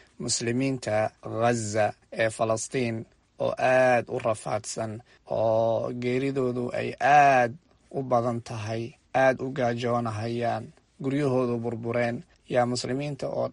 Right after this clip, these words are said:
dhan meel walbay joogaan la xanuunsanahayaan. Ayagana, eh, duca fara badan ayaa masaajidda, ma aragtay, sida Ramadaan, Ramadaanadii hore ka duwan oo kale ayaa si khaas ah loola wajahayaa Ilaahay subxaanahu wa tacaala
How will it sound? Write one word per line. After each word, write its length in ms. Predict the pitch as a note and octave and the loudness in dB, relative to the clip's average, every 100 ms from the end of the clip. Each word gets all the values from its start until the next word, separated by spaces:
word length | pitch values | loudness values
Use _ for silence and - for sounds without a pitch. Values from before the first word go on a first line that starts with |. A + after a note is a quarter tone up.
| - | 0
dhan 160 | D#3 | 0
meel 260 | D3+ D3 C3+ | 2 2 2
walbay 320 | B2+ B2 B2+ | 2 2 0
joogaan 480 | A#2 A#2+ A#2+ A#2 G#2+ G2+ - _ _ - | 0 -2 2 2 2 -4 -14 _ _ -2
la 100 | C3+ | -2
xanuunsanahayaan. 1000 | B2 A#2+ A#2 - A#2 A2 G#2 A2 A2+ A#2+ - _ - | 0 -2 -2 -2 -2 -2 -4 0 0 0 -8 _ -6
Ayagana, 540 | A#2+ A#2+ A#2+ A2+ A2 A2+ - _ | -2 0 0 -2 -2 -6 -10 _
eh, 360 | - G#2+ G#2 - | -4 0 0 -2
duca 340 | A#2 A#2+ A2 | -4 0 2
fara 280 | A#2+ A#2 B2+ | 2 0 0
badan 380 | B2+ A#2+ A#2 A2+ | 0 -2 -2 -4
ayaa 280 | A2+ A#2+ A#2+ | -4 -2 -2
masaajidda, 680 | A2+ A#2 A#2 A2+ B2+ A#2 A2+ - _ | -2 -4 -4 -4 -4 -4 -4 -6 _
ma 120 | - | -8
aragtay, 520 | A2+ A2+ A2+ - A2 A2 - _ _ _ - | -6 -4 -6 -8 -10 -10 -14 _ _ _ -14
sida 280 | B2 A#2+ | -8 -6
Ramadaan, 500 | A#2 A2+ A2 B2 B2 A#2+ - _ - | -4 -2 0 0 0 -2 -10 _ -6
Ramadaanadii 760 | A#2+ A#2 A#2 A2+ B2 C3+ C3 | -4 -2 0 0 0 -2 -2
hore 260 | A#2 A2+ A2+ | -4 -6 -4
ka 120 | - | -4
duwan 360 | D3+ C3+ B2+ B2 | -4 -2 -2 -2
oo 140 | G#2 A2+ | -2 -4
kale 300 | - G#2+ A#2+ - _ _ _ - | -4 -2 -2 -4 _ _ _ -10
ayaa 260 | - B2+ B2 | 0 2 2
si 160 | - | -2
khaas 320 | A#2+ B2 A2+ - | 0 2 2 0
ah 80 | A2+ | -6
loola 300 | A#2 A#2+ B2+ | -2 -2 0
wajahayaa 720 | A#2 A2+ A#2+ G#2+ G#2+ A2+ A2 | -2 -4 -4 -4 -4 -2 -2
Ilaahay 320 | A#2+ D#3+ C3+ | 0 2 2
subxaanahu 480 | B2 A#2+ B2+ A#2+ A2+ | -2 -6 -4 -2 -2
wa 80 | A2 | -6
tacaala 380 | - B2 A#2 | -4 -2 0